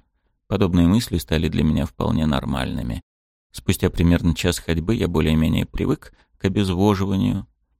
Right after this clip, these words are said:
и настроение немного стало подниматься.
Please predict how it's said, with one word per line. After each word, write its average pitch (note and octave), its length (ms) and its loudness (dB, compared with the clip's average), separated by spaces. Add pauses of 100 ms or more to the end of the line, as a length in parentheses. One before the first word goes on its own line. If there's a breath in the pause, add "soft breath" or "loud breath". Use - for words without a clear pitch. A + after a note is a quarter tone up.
(120)
и - 20 4
настроение F2+ 680 2
немного E2 480 2
стало D2+ 540 -4 (440)
подниматься. D#2 1200 -2